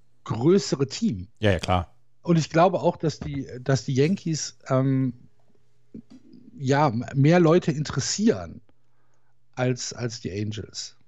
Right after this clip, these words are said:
Speaker 1: Das ist halt leider Gottes so.
Speaker 2: Ja, natürlich.
Speaker 1: Mhm.
Speaker 2: Natürlich sind sie das größere Team und natürlich, also sind das, das größte Team im Baseball, die New York Yankees. Deswegen sprechen wir dann ja auch alle darüber. Aber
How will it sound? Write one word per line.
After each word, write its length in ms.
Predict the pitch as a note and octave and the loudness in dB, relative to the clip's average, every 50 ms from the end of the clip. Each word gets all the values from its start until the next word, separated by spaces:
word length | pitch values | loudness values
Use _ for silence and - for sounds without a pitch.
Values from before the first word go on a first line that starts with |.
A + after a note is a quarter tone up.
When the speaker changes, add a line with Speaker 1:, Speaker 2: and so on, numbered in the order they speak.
| - - | -20 -10
Speaker 1:
Das 120 | - G#2 A#2+ | -8 -4 0
ist 160 | D#3 D#3+ - | 0 2 2
halt 140 | F3+ C3+ G#2+ | 2 0 0
leider 260 | - A2 G#2+ G2+ G2+ G2+ | -2 -4 -4 -4 -6 -8
Gottes 360 | G2 G2+ G2 - G2+ - - | -10 -12 -10 -10 -10 -10 -10
so. 180 | - G#2 - - - - - - - - - - - - - - | -12 -14 -14 -16 -20 -20 -20 -20 -20 -20 -20 -20 -20 -20 -20 -12
Speaker 2:
Ja, 260 | - - C#3+ D3+ G#2+ - - - - | -4 -2 0 0 -2 -4 -12 -20 -8
natürlich. 420 | - F#2 - - D3+ D3 G2+ - - - | -8 -6 0 0 0 0 0 -4 -6 -12
Speaker 1:
Mhm. 260 | - A2+ A2 - D#3 - - _ _ _ - - - _ - - C#2+ F2+ G2 | -8 -8 -6 -6 -8 -12 -18 _ _ _ -20 -20 -20 _ -20 -20 -20 -12 -6
Speaker 2:
Natürlich 400 | A2 A2 - - C#3+ F#3+ C#3+ - | -4 -4 0 2 2 2 2 2
sind 160 | - A2 G2 | 0 0 0
sie 60 | - | 2
das 180 | G2+ G#2 G2 - | 0 0 0 0
größere 320 | - - A2 G#2 - G#2 G2+ | 0 0 0 0 0 -2 -2
Team 200 | - G#2+ G#2+ G#2 | 0 0 0 2
und 60 | G2+ | 0
natürlich, 400 | G2+ G#2 F#2+ G#2+ C3+ D3 D3 - | 0 0 2 4 4 4 4 2
also 200 | - G#2 A2 G#2 | 0 -2 0 2
sind 420 | A2+ B2 A#2 G2 - - G#2 - - | 2 2 2 0 -2 -10 -6 -4 -2
das, 160 | G#2+ - - | -2 -2 -2
das 160 | - A2 G2 | -4 -4 0
größte 280 | - A#2 B2+ A#2+ B2+ G2+ | 2 0 2 2 0 -2
Team 220 | - - C3+ B2+ | 0 0 2 2
im 80 | A2+ A2 | 2 4
Baseball, 420 | A#2 D3 F#3+ - - F#2+ F2+ E2+ - - - - - - - - - | 4 2 2 2 -2 -4 -4 -4 -6 -14 -20 -20 -20 -20 -20 -12 -4
die 180 | G#2+ G#2 G2+ | 0 0 2
New 100 | F#2 G2 | 2 2
York 220 | G2+ G#2 G2+ F#2+ - | 2 2 2 2 0
Yankees. 240 | G2+ G2 F#2 F2+ F2 | -2 -2 -2 -4 -4
Deswegen 380 | F#2 F2+ - A2 A#2+ A2 A2 | -6 -2 2 2 2 2 2
sprechen 420 | - - - - C3 C3+ - D3+ A#2 | -2 -4 -2 -2 -2 2 2 2 4
wir 120 | A2+ G#2 | 4 4
dann 100 | G2+ G2 | 4 2
ja 100 | G2+ G2 | 2 0
auch 140 | F#2 E2+ - | -4 -6 -6
alle 180 | - F2+ F#2 | -6 -6 -4
darüber. 320 | F2 F#2 F2+ F#2 F2 F2 - | -4 -4 -4 -4 -6 -6 -6
Aber 220 | - F2+ G2+ G2 | -2 -2 -2 -2